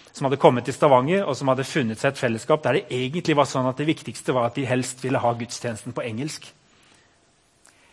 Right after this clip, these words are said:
Men jeg opplevde en forunderlig enhet, og en holdning som jeg har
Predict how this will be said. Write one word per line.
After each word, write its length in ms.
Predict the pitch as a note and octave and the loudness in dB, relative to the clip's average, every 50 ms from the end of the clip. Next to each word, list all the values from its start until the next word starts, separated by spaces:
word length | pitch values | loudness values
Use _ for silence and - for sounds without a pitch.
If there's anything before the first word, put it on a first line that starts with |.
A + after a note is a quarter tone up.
| _ _ _ _ | _ _ _ _
Men 140 | - C3+ E3 | -6 -6 -4
jeg 80 | - | -4
opplevde 480 | D3+ C3 - - C#3 C3 C3+ C#3 F3+ - D3+ D3 | -4 -6 -4 -2 0 0 2 2 2 2 2 2
en 220 | D#3+ E3+ F3+ G#3+ - - | 0 0 -2 -4 -8 -14
forunderlig 640 | - - - F3 D3 B2 A2+ G#2+ G#2+ B2 D3+ - - - C3+ B2 | -10 -6 -4 -4 -2 -2 -2 -2 -2 -2 -2 -2 0 0 -2 -2
enhet, 400 | B2 B2 E3 G3+ G3+ - - - - _ _ _ _ _ _ _ _ _ _ _ _ _ _ _ _ _ _ _ _ _ _ _ _ _ _ _ _ _ _ _ _ _ _ _ | 0 2 2 2 0 -2 -8 -20 -20 _ _ _ _ _ _ _ _ _ _ _ _ _ _ _ _ _ _ _ _ _ _ _ _ _ _ _ _ _ _ _ _ _ _ _
og 80 | C#3+ C3+ | 0 0
en 160 | D#3 E3 D3+ | 2 2 6
holdning 460 | F#3 G#3 E3 C3 A#2 A2+ C3 F3 G3 | 6 6 6 6 4 2 2 0 0
som 200 | F3 - F3+ E3+ D3+ | -2 -2 0 2 4
jeg 80 | C#3 C#3+ | 6 6
har 140 | D3+ - | 6 4